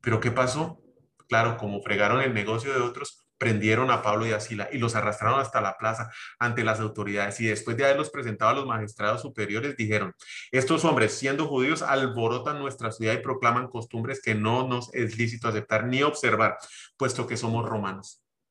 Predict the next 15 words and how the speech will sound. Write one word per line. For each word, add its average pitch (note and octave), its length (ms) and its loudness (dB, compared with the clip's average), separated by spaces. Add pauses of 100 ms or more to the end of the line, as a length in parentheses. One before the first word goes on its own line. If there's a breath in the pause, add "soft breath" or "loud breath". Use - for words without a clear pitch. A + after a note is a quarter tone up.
(260)
Ah, G#2+ 840 4
y C3+ 120 -2
prendieron A2 580 -2
a A2 80 0
la G#2 100 0
multitud G#2+ 600 -4 (160)
y C#3+ 120 0
se A#2 160 4
levantó G#2+ 520 6
contra G#2 380 -2
ellas. G2+ 200 -10
Y A2+ 40 -4
los A2 140 4
magistrados G#2+ 500 4
superiores, A2 540 0